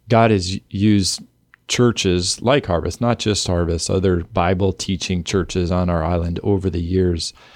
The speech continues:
But it feels to me like there's just a fresh openness to the truth of the Bible and the Bible's claims on our lives. And I,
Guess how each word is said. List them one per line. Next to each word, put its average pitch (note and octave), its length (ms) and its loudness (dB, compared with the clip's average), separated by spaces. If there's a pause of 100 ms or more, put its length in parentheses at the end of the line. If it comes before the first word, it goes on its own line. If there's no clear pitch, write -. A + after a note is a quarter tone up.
(340)
But G2 180 2
it - 180 0
feels A#2+ 440 4
to A#2 100 -2
me A2 260 4
like F#2+ 240 2
there's G2+ 420 2
just F#2+ 240 -2
a F2 60 0
fresh G#2 760 0
openness F#2 880 -2 (380)
to G2 120 -2
the F2 120 -2
truth A2+ 460 0
of F#2 140 -2
the F#2 80 0
Bible E2+ 720 -2
and F2+ 120 -2
the E2+ 60 -2
Bible's F2+ 440 -2
claims F#2+ 360 -2
on F2+ 140 0
our F2 100 -2
lives. F2+ 360 0 (340)
And G#2+ 160 2
I, A2+ 80 4